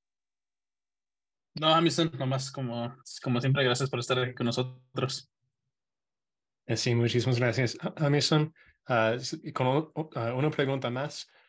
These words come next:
Speaker 2: ¿Has hablado con Brian Vera y han di-, discuta-, discutido un poquito sobre el, el rival caleño que, que tal vez tienen, como él jugaba para América y tú para, eh, Deportivo?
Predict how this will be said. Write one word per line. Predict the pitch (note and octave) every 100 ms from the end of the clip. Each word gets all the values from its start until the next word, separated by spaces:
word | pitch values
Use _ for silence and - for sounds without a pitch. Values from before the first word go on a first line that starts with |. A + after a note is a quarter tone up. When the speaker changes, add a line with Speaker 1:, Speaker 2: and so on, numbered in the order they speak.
| _ -
Speaker 2:
¿Has | C3+ C3
hablado | D3+ C#3 D#3
con | D3+ C3
Brian | A#2+ B2 B2 B2
Vera | B2+ E3 D#3+ - _
y | A#2 A2+ A2 A2
han | A#2+ A#2 A#2+ -
di-, | B2+
discuta-, | - B2+ - C3 C3+ - C3+ - -
discutido | C3+ C3+ C3 C3+
un | B2+
poquito | A#2+ - D#3 C3
sobre | - A#2 A#2 A2 G#2+ _ _ _ _
el, | B2+ - - - _
el | - B2
rival | B2 A2+ A#2+
caleño | A#2+ G#2+ A2 B2+ D3 D#3+
que, | D#3+ B2 - - D3
que | A2+ A2+
tal | A2 A2
vez | A#2 A2+
tienen, | - C3 D3 D#3 -
como | - A2
él | A2 G#2+
jugaba | A#2+ A#2 A#2
para | A#2 A2+
América | A2+ A#2 B2+ C#3 B2+
y | A2
tú | G#2+ A#2
para, | A#2 A2+ A2+ A2+ G#2+
eh, | G2+
Deportivo? | A2 A2 G#2+ A#2+ D3 D#3+